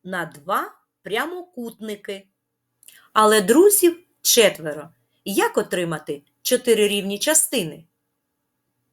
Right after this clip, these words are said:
Правильно, так само кожну із двох частин ділимо навпіл.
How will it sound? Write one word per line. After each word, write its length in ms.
Правильно, 840
так 280
само 640
кожну 680
із 160
двох 340
частин 680
ділимо 640
навпіл. 880